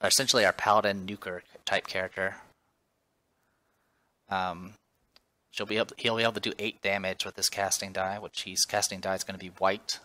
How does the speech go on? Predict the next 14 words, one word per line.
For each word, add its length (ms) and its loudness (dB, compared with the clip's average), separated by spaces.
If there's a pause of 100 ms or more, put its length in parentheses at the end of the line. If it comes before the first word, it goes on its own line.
(240)
because 640 -4 (100)
it's 100 -6
gonna 180 -8
be 260 -12 (180)
due 100 -12
to 80 -10
the 100 -12
finesse 440 0
here. 260 -2 (720)
Also, 240 6
I 40 0
can 140 -8
use 260 -6
the, 120 -8